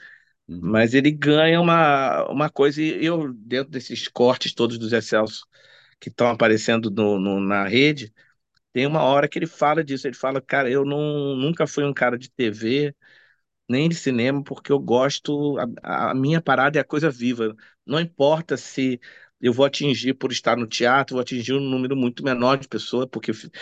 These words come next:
Speaker 2: a pessoa tem, a pessoa tem que estar fisicamente lá dentro do teatro pra me assistir. Mas eu gosto da coisa viva, do, do,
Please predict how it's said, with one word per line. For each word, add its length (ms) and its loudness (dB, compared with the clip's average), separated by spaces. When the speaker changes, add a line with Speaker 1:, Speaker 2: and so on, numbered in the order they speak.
Speaker 2:
a 40 -20
pessoa 180 -10
tem, 120 2
a 40 -2
pessoa 300 0
tem 100 0
que 40 -20
estar 120 2
fisicamente 640 0
lá 100 4
dentro 180 -4
do 60 -6
teatro 440 -4
pra 220 2
me 200 -2
assistir. 480 -2
Mas 360 2
eu 140 6
gosto 420 -2
da 120 -2
coisa 300 2
viva, 520 -2
do, 340 0
do, 600 -2